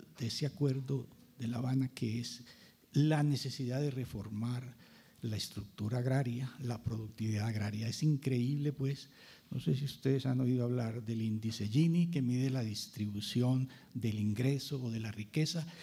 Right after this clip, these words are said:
En el campo, el Gini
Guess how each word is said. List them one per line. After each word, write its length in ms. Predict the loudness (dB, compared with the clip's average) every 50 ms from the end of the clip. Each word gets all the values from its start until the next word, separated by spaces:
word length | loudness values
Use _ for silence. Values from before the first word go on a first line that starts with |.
| -16 -16 -18 -18 -20 -20 -18 -6 0 4
En 300 | 4 6 6 4 4 2
el 280 | 2 0 -2 -6 -4
campo, 640 | 0 2 4 4 4 4 2 -2 -4 -8 -8 -10 -10 -10 -12 -20 -20 -20 -20 _ _ _ _ -20 -20 -20 -20 -20 -20 -10 -2
el 320 | 2 2 4 4 2 0 0
Gini 680 | 2 4 6 8 8 8 8 8 6 6 4 2 0